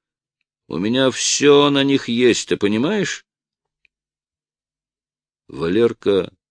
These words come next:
говорил с трудом, часто останавливался, отдыхая,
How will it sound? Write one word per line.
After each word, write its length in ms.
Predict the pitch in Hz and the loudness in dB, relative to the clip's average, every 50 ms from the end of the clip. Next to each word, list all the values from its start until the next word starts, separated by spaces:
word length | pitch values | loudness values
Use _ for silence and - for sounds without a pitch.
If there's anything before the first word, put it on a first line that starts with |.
| _ _ | _ _
говорил 440 | - - - 76 73 76 73 67 - | -14 -8 -6 -4 -4 -4 -4 -6 -8
с 120 | - - - | -10 -12 -14
трудом, 500 | - - - - 58 117 120 123 117 110 | -12 -12 -10 -6 -4 -2 -2 -2 -4 -6
часто 460 | - - 78 71 71 - - - 64 | -8 -6 -6 -6 -6 -8 -10 -10 -10
останавливался, 960 | 65 - - - 65 67 82 107 123 120 113 113 110 107 107 - - - - _ _ - - _ _ - | -10 -10 -12 -12 -10 -8 -6 -6 -4 -4 -4 -4 -4 -4 -4 -6 -8 -12 -14 _ _ -20 -20 _ _ -6
отдыхая, 840 | - 82 73 62 65 98 92 - - - 92 92 92 92 87 80 | -6 -6 -6 -2 0 0 0 0 0 -2 0 0 0 0 -2 -4